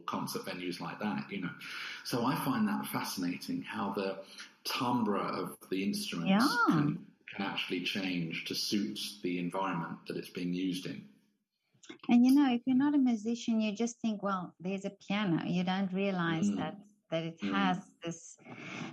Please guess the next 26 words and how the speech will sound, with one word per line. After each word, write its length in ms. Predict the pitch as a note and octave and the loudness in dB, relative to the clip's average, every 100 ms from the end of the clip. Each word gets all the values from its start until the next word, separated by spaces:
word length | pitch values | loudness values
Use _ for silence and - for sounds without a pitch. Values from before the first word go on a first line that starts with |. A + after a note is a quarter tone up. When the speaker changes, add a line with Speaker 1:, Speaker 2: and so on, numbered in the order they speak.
| - | -8
Speaker 2:
um, 280 | D#3 D#3 C#3+ - | 0 4 4 4
personal, 600 | G#3 G3+ - F#3+ E3+ D#3 | 4 4 0 0 2 0
you 200 | D#3 E3 | 0 -2
have 240 | F3 E3 | -2 -2
to 80 | - | -4
have 220 | D#3 E3 D#3+ | -2 -2 -4
this 160 | D#3+ - | -10 -2
personal, 720 | F3+ F3+ F3 F3 E3 D#3+ D#3 - | 2 2 2 2 4 4 0 0
almost, 640 | E3 E3 D#3+ D#3 - - - - - - - | 4 6 6 2 -4 -12 -14 -8 -8 -8 0
relationship 720 | F3 F3+ F3+ G#3 - A#3+ - F3 | 2 4 2 -2 -6 -10 -10 -10
with 160 | F3+ E3+ | -6 -2
the 80 | D3+ | 0
instrument. 800 | - E3 - - - C#3 - C#3+ | 2 0 -2 -2 2 4 2 -2
Speaker 1:
Yeah. 260 | - - | -6 2
Speaker 2:
Um, 240 | D#3 D#3 E3 | 6 6 4
Speaker 1:
Yeah, 300 | G3+ C4 C#3+ - - - - | 0 -2 -4 -8 -14 -14 -4
yeah. 220 | G#2 A2 G#2 B2 | -2 -2 -4 0
And 100 | B2+ | 2
it 80 | |
is 160 | C#3+ C3+ C#3 | 4 2 2
personality. 800 | C#3+ A#2+ G#2+ A2+ C3 C3 F2+ D#2+ | 0 0 0 0 2 0 -2 -2
We 160 | F#2+ G#2 | 0 0
call 260 | G#2 A#2+ A2+ | 2 2 2
it 140 | - | 0
Speaker 2:
Yeah. 220 | - G#2+ | -2 0
Speaker 1:
personality. 640 | G2+ - F#2+ F#2+ F#2 - | 2 2 2 -2 -6 -6